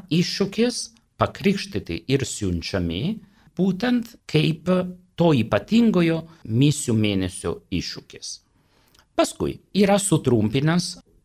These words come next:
I M M, ypatingai misijų mėnesį, galime spausti su pelyte, yra trumpa prezentacija,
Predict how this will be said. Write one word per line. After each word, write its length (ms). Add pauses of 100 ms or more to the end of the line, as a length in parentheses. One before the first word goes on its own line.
(100)
I 540
M 300 (140)
M, 420 (160)
ypatingai 840
misijų 460
mėnesį, 560 (360)
galime 440
spausti 680 (300)
su 260 (160)
pelyte, 720 (460)
yra 200
trumpa 480
prezentacija, 1000